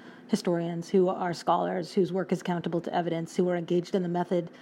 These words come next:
of an, of a humanistic discipline, and who are not toadies and flacks and, and frauds, which is a lot of what you see standing up and, and offering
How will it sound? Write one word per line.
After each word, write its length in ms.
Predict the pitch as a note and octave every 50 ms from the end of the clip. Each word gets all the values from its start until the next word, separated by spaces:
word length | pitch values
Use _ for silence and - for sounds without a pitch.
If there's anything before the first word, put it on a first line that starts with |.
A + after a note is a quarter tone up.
| - - - - - - -
of 140 | - G#3 F3+
an, 180 | F#3 E3+ F3 - -
of 80 | G3+
a 40 | F#3+
humanistic 460 | F3 G3 F#3+ F3 F3 E3 - - F3+
discipline, 500 | - F3+ E3 - F3 - E3+ E3+ E3 D#3
and 200 | - E3 D#3+ E3+
who 160 | D#3+ E3+ F3 F3
are 100 | E3 D#3+
not 400 | D#3 D#3+ E3 E3 D#3+ D#3 - - - - - - - - - - - - - - - - - - - - - -
toadies 420 | - A3 G3+ F3 F3 F3+ E3+ -
and 100 | E3 D#3+ D#3+
flacks 500 | - F3 E3+ F3 E3+ D#3+ - - - -
and, 180 | F3 E3+ E3+ - - - - - - - - - - - - - -
and 200 | - G3+ F#3 E3+
frauds, 540 | - - F#3+ G3 G3 - G#3 G3+ - - -
which 220 | - G3+ G3+ - G#3+
is 160 | F#3 F#3 B3 - -
a 60 | G#3+
lot 240 | F#3 E3+ E3 E3 E3
of 60 | D#3+
what 100 | F#3+ -
you 100 | G3+ G3
see 400 | F3+ - - F3 E3 E3 D#3 D#3 - - - - - - - -
standing 420 | - - - G3 F3 E3 E3+ E3
up 200 | D#3+ E3 - -
and, 200 | E3 E3 D#3 F#3+ -
and 140 | F#3+ F3 F3+
offering 440 | E3+ D#3+ - - E3+ D#3+ D#3 C#3